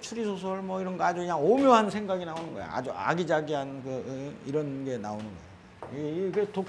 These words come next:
상관은 이렇게. 그래서 잘못되면 상관은 좋을 때는 좋은데 나쁠 때는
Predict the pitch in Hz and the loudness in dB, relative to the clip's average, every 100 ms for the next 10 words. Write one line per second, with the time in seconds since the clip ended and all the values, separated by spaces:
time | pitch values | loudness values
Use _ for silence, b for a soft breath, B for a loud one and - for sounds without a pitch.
0 | - - 220 208 196 180 151 147 151 160 | -8 -10 -6 -2 -2 -2 -4 -2 0 -2
1 | 175 - B B B B B B B 220 | -4 -8 B B B B B B B 2
2 | 269 262 - 226 277 269 254 247 269 269 | 4 4 6 6 6 6 6 6 6 6
3 | 277 277 247 175 - 254 285 277 269 262 | 6 4 2 -2 -4 0 6 6 6 2
4 | - - - - - - 143 208 269 - | -2 -14 -20 -20 -20 -10 -2 2 2 2
5 | 226 247 240 196 202 214 220 254 - - | 4 4 4 4 4 4 4 4 0 -14
6 | - - - - - - - - 120 160 | -20 -20 -20 -20 -20 -20 -20 -12 0 0
7 | 175 226 226 233 269 | 2 0 4 4 2